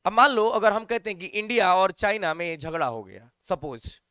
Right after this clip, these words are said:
इंडिया और चाइना में झगड़ा हो गया, तो इंडिया उठ के जाएगा और चाइना उठ के आएगा और दोनों मारपीट करेगा?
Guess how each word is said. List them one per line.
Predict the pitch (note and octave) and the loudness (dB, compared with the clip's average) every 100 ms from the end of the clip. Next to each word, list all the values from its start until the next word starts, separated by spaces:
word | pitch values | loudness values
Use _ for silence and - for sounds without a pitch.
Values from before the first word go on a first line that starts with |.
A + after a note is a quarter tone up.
| _ _ _ _ - | _ _ _ _ -2
इंडिया | G3 A3+ G3 E3+ | -2 2 4 4
और | G3 | 2
चाइना | - E3+ F3+ | 0 -2 -2
में | D#3 F3 | -6 -6
झगड़ा | E3+ E3+ | -6 -2
हो | D#3 B2 | 0 -2
गया, | A2 G#2+ G#2 _ _ - | -6 -12 -12 _ _ -14
तो | G3+ | -4
इंडिया | G#3 A#3+ C4+ G#3+ F#3+ A3 _ _ _ _ - | -4 0 4 4 4 0 _ _ _ _ -4
उठ | A#3+ | -2
के | - A#3+ | -2 0
जाएगा | G#3+ A3+ A#3 F3 B2 C#3 - _ _ _ _ | 4 6 6 4 2 -2 -8 _ _ _ _
और | D3 | -6
चाइना | - A3+ C4 B3 F3+ E3+ _ - | 2 4 4 4 0 -2 _ -6
उठ | A#3 | -4
के | - A3+ | 0 4
आएगा | A3+ A3 D#3 C#3+ C#3 _ - | 6 6 4 2 0 _ -2
और | E3+ | 0
दोनों | G#3+ G3+ | -2 -2
मारपीट | F#3+ F#3+ F3 | 0 0 -4
करेगा? | - C3+ A#2 G#2 | -8 -8 -8 -12